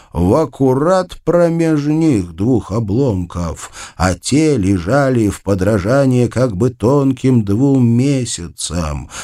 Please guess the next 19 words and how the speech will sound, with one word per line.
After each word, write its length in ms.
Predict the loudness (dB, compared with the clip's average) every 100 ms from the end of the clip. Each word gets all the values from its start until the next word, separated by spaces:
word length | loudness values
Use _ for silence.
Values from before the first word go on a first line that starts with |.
| -6
один 540 | -2 0 2 2 2
к 80 | 0
другому 640 | -4 -2 0 0 2 0 0
спинами, 1040 | -2 0 0 2 0 0 0 0 -2 -6 -14 -2
а 180 | 0
лицами 840 | 2 2 2 2 0 -2 0 0 0
туда 580 | -2 -8 -6 -2 0 0
и 220 | -2 -4
сюда. 800 | -4 -2 -2 -2 -6 -4 -4 -8 -14 -20 _
Один 460 | 0 0 -2 -4
молот, 720 | -4 -2 0 2 2 0 -2 -12 -16 -2
другой 540 | 0 0 2 2 2
крылобыл 1040 | -2 -4 0 0 0 -2 -2 -2 0 -4 -8 -6
на 160 | -2 0
ущербе. 880 | 0 -4 -6 -6 -8 -8 -10 -12 -14 _ _ _ _
Тогда 600 | -4 -4 -6 0 2 2
крылобыл, 960 | -2 -10 -12 -10 -10 -2 2 2 2 -4 -10 -8
егерь 640 | 0 2 2 0 0 2 2
мудрый, 500 | 2 2 0 0